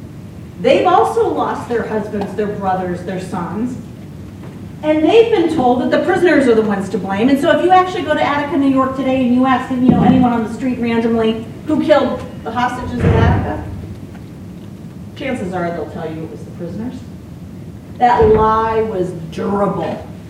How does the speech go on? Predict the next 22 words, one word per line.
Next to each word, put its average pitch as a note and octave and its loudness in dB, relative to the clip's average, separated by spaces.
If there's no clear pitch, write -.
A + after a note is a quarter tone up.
But D4+ 2
even E4+ 6
worse, - 0
they G4+ 0
too G#4 6
were C4+ -2
taken C4+ 2
advantage G#3+ 0
of A#3 -2
by C4+ 0
the C#4 -2
state. F4+ 0
In D#4 -2
fact, F4+ 0
what E4+ 0
happened F4 0
was A#3 -2
these F4+ 0
women, C4+ 0
overwhelmingly C#4 2
widowed C#4+ 2
women, A#3+ 0